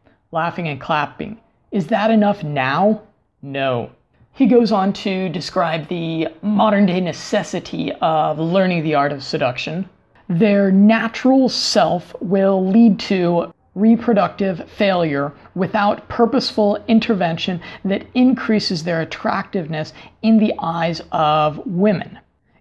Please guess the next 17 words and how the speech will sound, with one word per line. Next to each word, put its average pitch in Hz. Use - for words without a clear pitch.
Game 247
is 208
a 160
collection 202
of 175
socially 233
based 170
tactics 170
and 180
reproducible 220
behaviors 170
that 196
increase 247
a 165
man's 170
sexual -
attractiveness 143